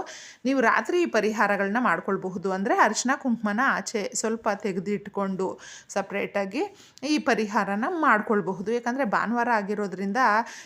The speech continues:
ತಿನ್ಬೇಡಿ ಅಂತ ಕೂಡ ನಾನು ಹೇಳೋದಕ್ಕಾಗೋದಿಲ್ಲ, ಅದು ಅವರವರ ಇಷ್ಟಕ್ಕನುಸಾರ. ಆದ್ರೆ ನಂಬಿಕೆಯಿಂದ ಮಾಡ್ಕೊಂಡು ನೋಡಿ, ಒಳ್ಳೆಯದಾಗುತ್ತೆ. ಈ ಪರಿಹಾರ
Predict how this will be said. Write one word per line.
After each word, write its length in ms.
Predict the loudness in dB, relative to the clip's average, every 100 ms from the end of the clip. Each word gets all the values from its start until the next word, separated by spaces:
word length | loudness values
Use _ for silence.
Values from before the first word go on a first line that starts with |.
| -12 -2
ತಿನ್ಬೇಡಿ 560 | 0 2 2 2 0
ಅಂತ 180 | -2 -2
ಕೂಡ 200 | -2 -2 0
ನಾನು 200 | -2 -2
ಹೇಳೋದಕ್ಕಾಗೋದಿಲ್ಲ, 960 | -2 -2 -2 -2 -2 -2 -2 -2 2 2
ಅದು 160 | 4
ಅವರವರ 600 | 4 4 4 6 6 4
ಇಷ್ಟಕ್ಕನುಸಾರ. 1040 | 2 0 -2 -2 -4 -2 -4 -2 0 0 2 0
ಆದ್ರೆ 280 | 0 0 0
ನಂಬಿಕೆಯಿಂದ 640 | 0 4 4 2 2 0 0
ಮಾಡ್ಕೊಂಡು 500 | 0 -2 -2 -4 -4
ನೋಡಿ, 280 | -4 -4 -2
ಒಳ್ಳೆಯದಾಗುತ್ತೆ. 840 | -2 0 0 0 0 -2 -4 0 0 -2 -14 -18 -6
ಈ 100 | -4
ಪರಿಹಾರ 480 | 0 0 0 2 4